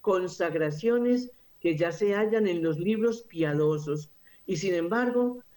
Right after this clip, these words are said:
no son almas consagradas de verdad". ¿Recuerdan ustedes cuánto les he insistido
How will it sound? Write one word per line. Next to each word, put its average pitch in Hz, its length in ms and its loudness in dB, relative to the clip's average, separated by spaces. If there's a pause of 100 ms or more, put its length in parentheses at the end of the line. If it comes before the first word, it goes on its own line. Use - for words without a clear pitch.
no 196 220 2
son 226 260 0
almas 262 460 0
consagradas 196 1000 0
de 185 120 -2
verdad". 147 640 0 (1120)
¿Recuerdan 175 460 0
ustedes 185 340 0
cuánto 240 420 0
les 170 220 0
he 170 60 0
insistido 170 760 -2